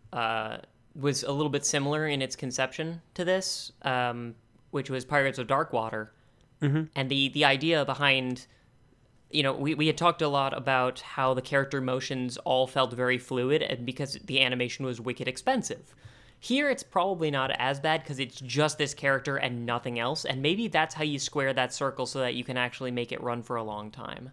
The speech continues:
Speaker 2: Mm-hmm.
Speaker 1: Um, b-, but, you know, the result is very, like, honestly, the result looks like they're doing a tech demo with Tarzan's
Speaker 2: <laughs>
Speaker 1: movements.
Speaker 2: It
Speaker 1: It
Speaker 2: really
Speaker 1: looks like they're
Speaker 2: does.
Speaker 1: trying,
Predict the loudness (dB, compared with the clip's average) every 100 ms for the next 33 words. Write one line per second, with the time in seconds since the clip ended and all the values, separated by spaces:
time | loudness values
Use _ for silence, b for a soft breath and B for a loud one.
0 | _ 0 0 -2 -4 _ _ _ _ -14
1 | -6 -6 -6 -10 -2 0 0 -4 -20 -6
2 | 0 2 2 0 2 4 2 2 0 0
3 | -2 -6 -10 -14 _ -18 -2 2 2 0
4 | 0 -2 0 2 4 4 2 0 0 B
5 | B B B 2 4 4 2 2 -4 0
6 | 0 0 -2 -10 0 2 2 0 0 0
7 | -2 -4 -4 -2 -2 -2 -10 -2 -2 0
8 | 2 4 4 4 4 4 2 0 0 -2
9 | -2 2 6 8 6 6 6 4 6 6
10 | 6